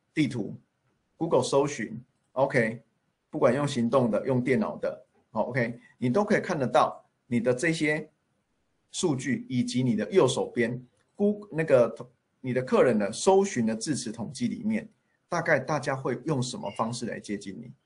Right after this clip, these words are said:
OK，所以呢，我们这件事情就在思考，如果你把鱼池带进来之后，你如何让客人，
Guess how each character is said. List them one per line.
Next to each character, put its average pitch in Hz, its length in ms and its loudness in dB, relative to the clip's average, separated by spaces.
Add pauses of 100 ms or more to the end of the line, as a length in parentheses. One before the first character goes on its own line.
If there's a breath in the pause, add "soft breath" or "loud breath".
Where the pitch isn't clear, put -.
(240)
OK， 143 400 -2 (440)
所 226 200 6
以 233 60 8
呢， 175 420 2
我 139 100 0
们 151 100 0
这 226 140 6
件 214 180 4
事 202 140 0
情 117 240 -2
就 160 140 2
在 151 120 6
思 151 220 -4
考， - 260 -2 (280 loud breath)
如 240 180 2
果 196 140 8
你 151 120 2
把 131 240 4
鱼 131 200 0
池 113 320 -4
带 123 200 2
进 120 180 -2
来 90 140 -4
之 104 220 -8
后， 107 320 -2 (340 loud breath)
你 135 140 2
如 139 240 2
何 170 180 2
让 147 280 2
客 156 260 4
人， 104 320 -2